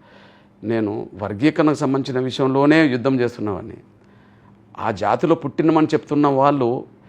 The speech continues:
ఇతరాత్ర పక్కదారి పట్టించడానికి చేసే ప్రయత్నాలే కనిపించినట్టున్నాయి కానీ, జాతి యుద్ధానికి మోరల్ సపోర్ట్ ఇచ్చినట్టుగానో, యుద్ధంలో కలిసి వచ్చినట్టుగా లేదు కదా. ఇక వాళ్ళ గురించి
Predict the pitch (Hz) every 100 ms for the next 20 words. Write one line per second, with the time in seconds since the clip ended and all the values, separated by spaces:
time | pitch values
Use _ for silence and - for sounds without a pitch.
0 | - - _ 107 156 156 165 170 127 113
1 | 151 165 165 143 156 151 143 143 147 139
2 | - - 127 - 131 143 135 127 117 110
3 | 113 113 107 107 104 90 117 139 - 110
4 | - 90 113 131 123 107 117 147 143 131
5 | 123 104 120 139 147 131 123 120 117 113
6 | 104 110 127 110 127 127 120 107 113 110
7 | 107 101 95 101 92 95 92 - - -
8 | - - _ - - 107 98 98 101 139